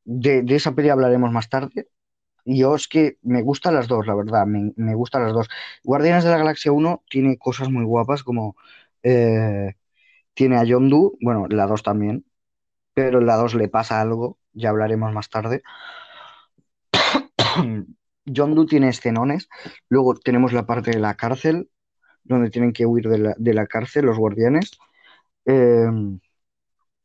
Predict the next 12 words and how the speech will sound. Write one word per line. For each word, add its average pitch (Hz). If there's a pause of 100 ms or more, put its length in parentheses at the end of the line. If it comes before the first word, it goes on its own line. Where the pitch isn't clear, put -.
(240)
bueno, 135
bueno, 104 (300)
el 123
final, 143
cuando 123
se 113
cuelan 120
en 110
la 110
nave 113
de 113
Ronan, 135